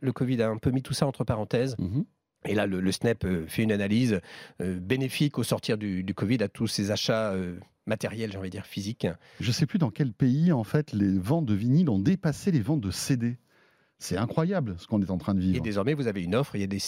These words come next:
Speaker 1: des, des vinyles, hein, qui ressortent, qui sont remasterisés.
Speaker 2: Bien sûr.
Speaker 1: Euh,
Speaker 2: Il suffit d'aller dans une Fnac, la dernière fois, je me suis baladé, mais il y a des, des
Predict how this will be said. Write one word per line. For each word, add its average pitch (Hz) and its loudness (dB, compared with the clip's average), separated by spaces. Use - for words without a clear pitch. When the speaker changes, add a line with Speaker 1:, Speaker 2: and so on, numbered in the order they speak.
Speaker 1:
des, 98 -6
des 95 -6
vinyles, 117 2
hein, 104 0
qui - -2
ressortent, 101 0
qui - -10
sont 92 -4
remasterisés. 110 0
Speaker 2:
Bien 82 -6
sûr. 170 0
Speaker 1:
Euh, 101 2
Speaker 2:
Il 98 2
suffit 127 4
d'aller 113 4
dans 101 2
une 98 4
Fnac, 170 0
la 98 0
dernière 87 -2
fois, 143 2
je - -6
me 90 -6
suis - -2
baladé, 95 2
mais 123 2
il 95 4
y 98 4
a 95 2
des, 87 -4
des - -10